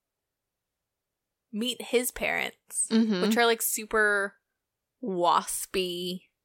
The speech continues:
Speaker 1: whites.
Speaker 2: Mm-hmm.
Speaker 1: They're, um, toast, right? They're burnt toast?
Speaker 2: Yeah. Oh my gosh. What is, well, hold on.
Speaker 1: Dry as a piece of toast.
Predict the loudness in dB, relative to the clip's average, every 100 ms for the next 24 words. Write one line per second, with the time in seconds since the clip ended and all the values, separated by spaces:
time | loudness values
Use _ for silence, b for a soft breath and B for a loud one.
0 | _ _ _ _ _ _ _ _ _ _
1 | -16 0 2 2 -2 -10 -8 -8 -8 _
2 | -6 -2 0 -2 -4 _ _ _ -8 2
3 | 6 8 6 8 8 6 4 -2 -14 _
4 | _ -6 4 4 4 -4 -4 -6 -8 -18
5 | -18 _ _ _ _ _ _ _ _ 0
6 | 2 2 -2 -12 -4 0 2 2 4 6
7 | 6 2 -8 -12 -14 0 6 6 6 4
8 | 4 6 6 6 2 2 4 4 2 0
9 | -6 -8 _ _ _ _ _ _ -20 -20
10 | _ _ _ _ _ _ _ _ _ _
11 | _ _ _ _ 0 4 6 6 6 8
12 | 10 10 8 6 2 0 -4 -6 -6 -10
13 | -8 -8 -4 -4 -4 -4 -10